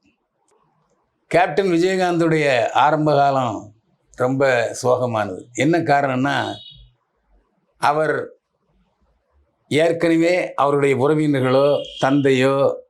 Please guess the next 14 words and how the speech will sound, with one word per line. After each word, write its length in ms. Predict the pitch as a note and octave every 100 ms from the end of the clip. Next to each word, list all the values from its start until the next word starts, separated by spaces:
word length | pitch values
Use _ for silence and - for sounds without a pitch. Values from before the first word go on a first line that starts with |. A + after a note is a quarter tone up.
| _
யாரும் 540 | A#2 B2 C#3 D3+ D#3
சினிமா 380 | D#3+ C#3+ C#3 C3+
உலகில் 360 | B2+ A#2+ C3+ A2+
இல்லை. 300 | A2 G#3+ - _ _ _ _ -
ஃப்ரெஷ் 460 | F3+ F3+ - -
ஹேண்ட், 360 | D3 B2+ G2 - _ _ _ _ - _
எந்த 320 | C#3 F3 F#3+
வித 500 | F3 E3+ E3+ D#3 C#3+ -
பின்புலமும் 680 | E3+ F#3 E3 E3+ F3 E3
இல்லாமல் 680 | C#3+ D3 C#3+ C#3 D3+ C#3+ - _ _ _
சினிமாவுக்கு 680 | - C#3+ D3+ C#3+ C3+ C3+ A#2
வந்தவர் 540 | A#2+ B2 B2+ B2+ - _ _ _ _ _ -
விஜயகாந்த். 500 | A2 G#2+ F#2+ F#2 - _ _ _ _ _ _ _ _ _ _ _
தன்னுடைய 560 | C#3+ D3 D3+ C#3+ C#3